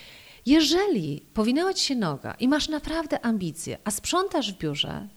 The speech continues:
to możesz zrobić dwie rzeczy. Albo tak naprawdę zawalczyć o to, żeby zmienić pracę,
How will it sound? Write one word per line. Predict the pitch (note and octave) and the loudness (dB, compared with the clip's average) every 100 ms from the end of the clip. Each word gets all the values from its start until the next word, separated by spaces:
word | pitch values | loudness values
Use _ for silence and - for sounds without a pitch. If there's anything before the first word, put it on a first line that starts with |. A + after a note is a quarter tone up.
| - | -2
to | A#3 | 2
możesz | C#4 C4 | 2 0
zrobić | A3+ A#3+ G3 E3+ | -2 -4 -4 -6
dwie | - F3 | -2 -2
rzeczy. | - - - - - - - - - | -2 -2 -4 -4 -20 -20 -18 -18 -6
Albo | - F#4+ F4 D#3+ D3 D3+ G3 - - _ - | 2 6 6 4 0 -2 -6 -16 -20 _ -10
tak | F#3+ G#3 | -8 2
naprawdę | G#3 G#3 A#3 A3 G#3+ | 4 4 2 4 2
zawalczyć | F3+ G#3+ F#3 B3 D#4+ F#4+ C#4 - | 4 4 6 6 6 4 2 -2
o | G#3 | -2
to, | F#3 F3 | -2 -2
żeby | E3+ | -2
zmienić | E3+ F3 D#3 - | -2 -2 -2 -4
pracę, | D3 B2+ - C#3+ | -6 -6 -8 -8